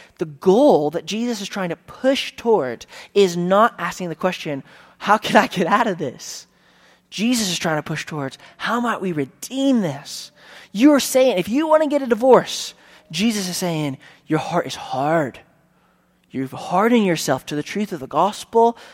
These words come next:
to the truth of forgiveness." Because the reality is, is every married person will tell you is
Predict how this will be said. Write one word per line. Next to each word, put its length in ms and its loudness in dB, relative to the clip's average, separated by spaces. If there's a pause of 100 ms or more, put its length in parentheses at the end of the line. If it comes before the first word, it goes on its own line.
(360)
to 80 -8
the 60 -2
truth 260 -4
of 80 -8
forgiveness." 880 -4 (1500)
Because 220 -4
the 100 -2
reality 540 -2
is, 160 2
is 160 -12
every 360 -2
married 440 2
person 360 -4
will 120 -4
tell 320 -4
you 220 -4
is 220 -12